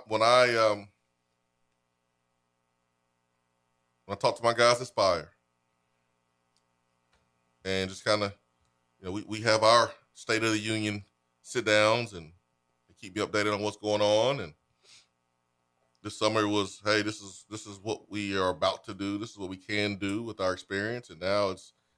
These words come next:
it's a whole nother level, but there's another level to get to. So as we were, as we were talking, Spire Sports Group is not just for football. It's for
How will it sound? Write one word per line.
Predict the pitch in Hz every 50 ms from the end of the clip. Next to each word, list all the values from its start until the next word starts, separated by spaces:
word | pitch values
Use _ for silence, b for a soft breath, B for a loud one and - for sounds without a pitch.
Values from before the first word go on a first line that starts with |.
| _ _
it's | _ - - - - - - 92
a |
whole | 90 101 107 104 101
nother | 101 104 101 90 95 90 82 - _ -
level, | 101 117 123 117 98 90 87
but | 85 104 95 95 92 - b b b b b b -
there's | 98 98
another | 98 98 110 123 131
level | 120 107 101 92 92 90
to | 95
get | 92 95 95 90 -
to. | - 95 90
So | 82 - 95 92 92 87 - _ _ _ _ _ _ _ -
as | 101 98
we | 101 101
were, | 98 95 - - 98 95 95 90 -
as | - 98 95
we | 95
were | 95 92
talking, | 90 - 113 117 131 139 - 101 95 92 - _ _ _ _ _ _ _ _ _ _ _ _ _ _ _ _ _ _ _ _ _ _ _ _ _ _
Spire | - - - 120 135 160 156
Sports | - - 131 156 165 -
Group | 113 113 101 87
is | 101 95
not | - 120 117 101 95
just | - 113 117 110 - -
for | - 113 110 107 104 101 98 92 92
football. | - 147 143 - 78 - - - _ _ _ _ _ _ _ _ _ _ _ _ _ _ _ _ _ _ _ _ _ _ _ _ _ _ _ _ _ -
It's | 135 139 -
for | - - 131 120 113 110 104 101 98 95 -